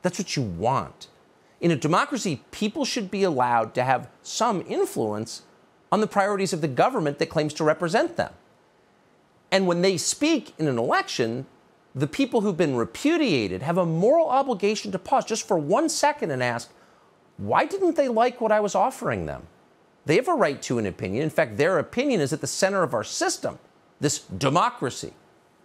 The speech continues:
But they never ask themselves that. They never take any blame whatsoever. They didn't in two thousand sixteen when Trump got elected. They immediately blamed Putin or Macedonian bot farms.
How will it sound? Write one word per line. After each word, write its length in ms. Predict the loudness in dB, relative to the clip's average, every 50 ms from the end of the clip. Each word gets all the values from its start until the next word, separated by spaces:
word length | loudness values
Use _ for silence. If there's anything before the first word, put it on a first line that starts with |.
| _ _ _ _ _ _ _ _ _ _ _ _ _ _ -2
But 100 | -2 0
they 120 | 2 2 2
never 220 | 2 2 2 2
ask 240 | 2 0 -2 -4 -4
themselves 460 | -4 -4 -2 0 0 0 0 -2 -4
that. 220 | -8 -8 -8 -10 -16 _ _ _ _ _ _
They 80 | 0 2
never 200 | 2 2 0 2
take 260 | 0 0 -2 -4 -6 -2 0
any 200 | 0 2 2 0
blame 380 | 0 0 0 0 2 2 2
whatsoever. 580 | 2 2 2 0 0 0 2 4 4 2 2 0
They 120 | -2 -2
didn't 320 | 0 0 0 0 0 -4 -4
in 140 | -4 -4 -4
two 140 | -4 -4 0
thousand 320 | 0 0 0 0 -4 -8
sixteen 420 | -6 -4 -6 -6 -4 -2 -2 0 0
when 120 | -2 -2
Trump 240 | 0 -2 -2 -2 0
got 100 | 0 2
elected. 280 | 2 2 2 0 -4 -8 -8 -8 0
They 100 | 0 2
immediately 340 | 2 2 2 2 2 0 2
blamed 380 | 2 2 2 2 0 -6 -6 -2
Putin 460 | 0 2 2 2 0 -2 -8 -8 -10 _ _ _ -20 -20 _ _ _ _ _ _ _ _ _ _ _ _ _ _ -4
or 60 | -2
Macedonian 1040 | 0 2 2 0 0 -2 0 2 2 2 2 2 2 2 2 2 2 0 0 -2 -6 -10 _ _ _ _
bot 380 | -4 0 2 2 2 2 0 -4
farms. 720 | -2 0 0 2 2 0 -4 -6 -8 -12 -14 -16 -18